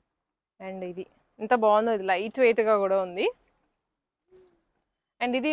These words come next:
వచ్చేసి సిక్స్ ఫిఫ్టీ something, సిక్స్ ఫిఫ్టీ. ఇది సిక్స్ ఫిఫ్టీ రూపీస్. కొంచెం పట్టు లుక్‌లో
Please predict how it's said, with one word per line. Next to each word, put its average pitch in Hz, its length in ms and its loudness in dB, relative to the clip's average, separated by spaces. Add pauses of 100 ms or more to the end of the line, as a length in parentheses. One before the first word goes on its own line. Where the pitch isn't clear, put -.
వచ్చేసి 320 320 -6 (160)
సిక్స్ 269 240 -14
ఫిఫ్టీ 320 320 -10
something, 208 340 -12 (280)
సిక్స్ 233 240 -8
ఫిఫ్టీ. - 260 -8 (1500)
ఇది 226 160 -6
సిక్స్ 226 200 -10
ఫిఫ్టీ 202 240 -14
రూపీస్. - 280 -14 (1800)
కొంచెం 240 240 -6
పట్టు 247 200 4 (100)
లుక్‌లో 277 220 2